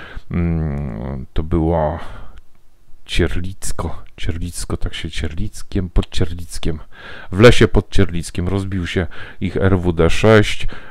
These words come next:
e, podczas burzy o, odpadło mu skrzydło. No i ci dwaj dzielni panowie, piloci,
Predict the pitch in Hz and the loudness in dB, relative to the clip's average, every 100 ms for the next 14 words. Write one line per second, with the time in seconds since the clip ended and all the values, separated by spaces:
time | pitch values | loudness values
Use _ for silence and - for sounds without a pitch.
0 | - 87 82 - 95 - 92 87 98 98 | 0 4 4 4 4 6 4 4 2 2
1 | 87 92 71 87 90 85 - 113 - 107 | 4 0 2 2 2 2 0 0 4 4
2 | 98 98 95 - - 87 - - - - | 4 2 0 -2 0 0 0 -8 -8 -10
3 | - - 127 127 - 101 92 104 101 90 | -12 -2 -2 0 -4 -6 2 6 6 6
4 | 92 92 90 82 87 98 95 78 78 85 | 4 4 2 0 2 4 4 2 0 2
5 | 98 - 90 | 2 2 -2